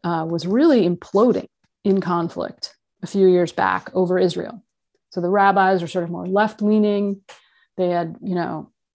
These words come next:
made some statements that, um, were supportive of the Palestinians. This erupted in a sort of unexpected level of conflict internally,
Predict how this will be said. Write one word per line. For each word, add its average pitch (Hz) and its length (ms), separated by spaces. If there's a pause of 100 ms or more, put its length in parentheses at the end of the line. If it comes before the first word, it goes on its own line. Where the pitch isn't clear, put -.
made 196 240
some 170 140
statements 196 800
that, 170 420
um, 165 560
were 180 180
supportive 196 560
of 170 120
the 175 80
Palestinians. 214 1040
This 180 340
erupted 190 680 (200)
in 185 140
a 180 120
sort 185 200
of 180 100 (100)
unexpected 190 720
level 170 400
of - 100
conflict 180 640
internally, 202 500